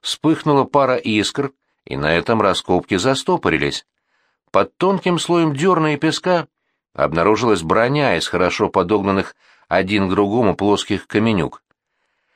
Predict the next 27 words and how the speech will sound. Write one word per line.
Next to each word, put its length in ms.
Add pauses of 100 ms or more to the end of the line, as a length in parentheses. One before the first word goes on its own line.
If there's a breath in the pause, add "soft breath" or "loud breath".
(140)
Снова 320
и 40
снова 420
мы 180
искали 320
свободное 560
место 340
на 100
поверхности 600
шишки, 520 (400 soft breath)
и 120
снова 400
и 40
снова 500 (420)
натыкались 720
на 400 (160)
увеличенные 680
раз 240
в 120
десять, 420
блин, 400 (280)
тротуарные 600
плиты. 440 (460)
Не, 640
здесь 380
лом 380
нужен, 420